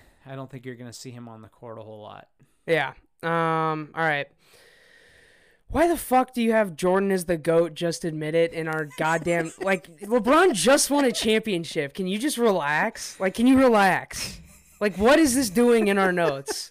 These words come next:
Speaker 2: What is this? I know it's the off season and we gotta, you know, find things to talk about.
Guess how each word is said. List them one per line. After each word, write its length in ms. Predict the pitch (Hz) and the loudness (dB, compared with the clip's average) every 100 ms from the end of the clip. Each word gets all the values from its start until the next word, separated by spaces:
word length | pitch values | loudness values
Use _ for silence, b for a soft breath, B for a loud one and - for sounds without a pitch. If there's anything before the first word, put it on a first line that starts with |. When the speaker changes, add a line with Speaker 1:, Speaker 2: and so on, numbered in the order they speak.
| - | -14
Speaker 2:
What 240 | 170 226 | 0 4
is 160 | 262 226 | 4 2
this? 540 | 185 143 139 - - b b | 0 -2 -4 -10 -14 b b
I 100 | 185 | 0
know 120 | 233 | 2
it's 120 | 269 - | 2 2
the 140 | 240 | 4
off 200 | 220 220 | 4 2
season 580 | - 196 170 170 175 185 b b - | -2 -8 -6 -6 -6 -10 b b -12
and 100 | 170 | -6
we 80 | 175 | 0
gotta, 220 | 202 202 _ | 0 0 _
you 120 | 202 196 | -4 -2
know, 120 | 170 | -2
find 380 | - 202 196 196 | -2 -2 0 0
things 220 | 202 180 | -4 -4
to 60 | 151 | -8
talk 300 | 180 160 156 | -4 -4 -6
about. 360 | 143 135 139 | -6 -4 -6